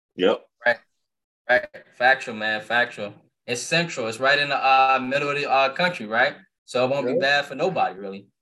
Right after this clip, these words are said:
Speaker 2: Um,
Speaker 3: Nope.
Speaker 2: yeah. Yeah, yeah, F Y I. Um, yeah, fellas. And so, uh, let's now begin to talk about your New England Patriots, um, in which I'm sure you have hopes, Dwayne,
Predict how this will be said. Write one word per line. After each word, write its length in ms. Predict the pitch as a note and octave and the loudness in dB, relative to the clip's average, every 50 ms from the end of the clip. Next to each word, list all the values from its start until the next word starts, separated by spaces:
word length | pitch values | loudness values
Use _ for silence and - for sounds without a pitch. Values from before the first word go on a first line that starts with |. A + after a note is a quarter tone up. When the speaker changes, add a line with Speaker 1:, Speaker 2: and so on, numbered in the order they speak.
| _ - | _ -2
Speaker 2:
Um, 380 | G2+ A2 A2 A2 A2+ A2+ A2+ | 2 4 4 4 4 2 0
Speaker 3:
Nope. 280 | A2+ A#2+ C#3+ F3+ G3 - - _ _ - - _ _ _ _ | -4 -4 -4 -4 -4 -6 -10 _ _ -20 -20 _ _ _ _
Speaker 2:
yeah. 340 | A#2 C3+ E3+ F#3+ F#3 - - - _ _ _ _ _ | -2 2 2 4 2 2 -4 -12 _ _ _ _ _
Yeah, 240 | - B2+ D#3 D#3 C#3+ B2 | -6 -4 -2 -2 -4 -4
yeah, 200 | B2 C3+ C#3 - | -4 -4 -4 -2
F 180 | A#2+ B2+ - - | -2 -4 -6 -4
Y 80 | C#3 C#3 C#3 C#3 C#3 B2+ B2+ - - _ - _ _ _ _ _ _ - | -4 -4 -2 0 0 0 -2 -6 -10 _ -20 _ _ _ _ _ _ 2
I. 180 | C3 C#3+ D3 C#3+ | 4 4 4 4
Um, 80 | C#3 D3 | 4 4
yeah, 220 | F3+ G3 F#3+ F3 | 4 6 6 4
fellas. 420 | - - F3 E3 E3 E3 D#3+ D#3+ D#3+ | 4 2 2 2 2 2 0 -4 -8
And 100 | D3+ D3+ | -12 -10
so, 500 | - - A#3+ G#3+ F3+ D#3+ E3 E3 E3 - _ _ _ _ _ _ - | -6 -2 2 2 2 2 2 -2 -8 -14 _ _ _ _ _ _ 2
uh, 140 | D3 D3+ D3+ | 4 4 4
let's 220 | E3+ G#3+ A3 - G3 | 4 2 0 -2 -2
now 220 | G3+ G#3+ A3 G#3+ | -2 0 0 0
begin 340 | F#3 F3+ F3+ D#3+ F3+ E3+ E3 | -2 -4 -6 -6 -4 -4 -4
to 60 | D#3+ - | -4 0
talk 200 | A3+ B3 A#3+ - | 2 2 2 2
about 300 | F3 D3+ D#3 D3 D3 - | 0 -2 0 0 0 -2
your 80 | E3+ D#3+ | -8 -10
New 160 | D#3 D#3 D#3+ D#3+ | -8 -8 -8 -8
England 280 | D#3 D3+ D3 C#3 C3 - | -8 -8 -10 -12 -14 -10
Patriots, 560 | G3 G3+ G3 G3+ - - - - _ _ _ _ _ _ _ _ _ | -10 -10 -10 -10 -14 -18 -20 -20 _ _ _ _ _ _ _ _ _
um, 280 | C3 C#3 C#3+ C#3 C#3+ D3 | -2 -2 -2 -2 -4 -4
in 60 | D#3+ | -4
which 160 | D#3+ D#3+ - | -4 -4 -6
I'm 80 | D#3 C#3+ | -8 -10
sure 200 | - - F#3+ F3+ | -10 -14 -18 -18
you 220 | E3+ E3+ E3+ E3+ E3 | -16 -18 -18 -6 -2
have 240 | D#3 D3+ D3 C#3+ - - | 0 0 0 0 -4 -8
hopes, 320 | - F#3+ F#3+ F#3+ - - | -6 -6 -6 -6 -6 -10
Dwayne, 480 | - B2+ A#2+ B2 B2 B2 B2+ B2+ B2+ | -14 -12 -10 -10 -10 -10 -10 -12 -14